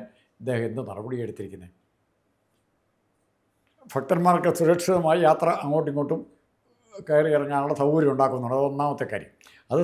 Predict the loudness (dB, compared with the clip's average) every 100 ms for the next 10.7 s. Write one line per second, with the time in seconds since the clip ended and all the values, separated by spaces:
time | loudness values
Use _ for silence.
0 | -2 -6 -2 0 -2 -6 -6 0 4 6
1 | 6 6 4 4 0 0 0 0 0 2
2 | 2 0 0 0 2 0 -2 -2 -2 -2
3 | -4 0 0 0 -2 -4 -6 -10 -6 -6
4 | -6 -10 -10 -8 -4 -2 -2 -8 -12 -14
5 | _ -8 -6 -6 -6 -4 -6 -8 -12 _
6 | _ _ -6 -2 0 0 -2 -2 -2 -2
7 | -2 -4 -8 -10 -4 -2 0 2 0 0
8 | -4 -8 -14 _ _ -2 4 8 8 6
9 | -2 -8 _ _ _ _ _ _ _ -6
10 | 2 8 8 8 4 0